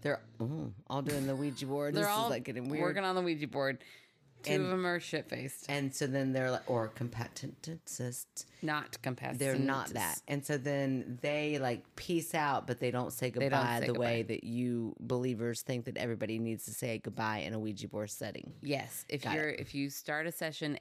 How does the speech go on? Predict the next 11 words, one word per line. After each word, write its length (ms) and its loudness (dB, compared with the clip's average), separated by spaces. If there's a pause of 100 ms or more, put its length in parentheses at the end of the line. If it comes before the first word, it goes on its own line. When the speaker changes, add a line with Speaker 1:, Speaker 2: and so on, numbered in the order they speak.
Speaker 2:
everybody 400 -2
needs 200 -2
to 60 -8
be 60 0
there 120 0
when 200 -2
you 60 0
say 200 -2
goodbye. 240 -6
Speaker 1:
Sure. 480 -2 (360)
Okay. 180 -2